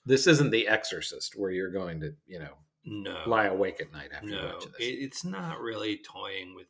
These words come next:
Speaker 2: big existential.
Speaker 1: Mm-hmm.
Speaker 2: Um, it's a movie.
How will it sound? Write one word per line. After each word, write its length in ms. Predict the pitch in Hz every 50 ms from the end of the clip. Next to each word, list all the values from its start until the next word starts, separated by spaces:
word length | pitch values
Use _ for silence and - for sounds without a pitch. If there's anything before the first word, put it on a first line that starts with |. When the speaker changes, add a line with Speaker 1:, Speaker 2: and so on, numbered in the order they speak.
| _
Speaker 2:
big 200 | - 92 87 85 -
existential. 1000 | 90 85 85 - - 92 - - - - 87 85 - - - 87 80 - - _ _ _ _ _ _ _ _ _ _ - 92
Speaker 1:
Mm-hmm. 800 | 76 78 180 - _ _ _ _ _ _ _ _ _ _ - -
Speaker 2:
Um, 480 | 87 87 87 85 85 82 82 82 82 _ _ _ _ _ _ _ _ _ _ _ _ _ _ _ _ _ _ _ _ _ _ _ _ _ _ _ _ _ _ _ _ _ _ _ _ _ -
it's 240 | 156 147 151 - 165
a 100 | - 127
movie. 520 | 123 123 120 113 95 87 87 - -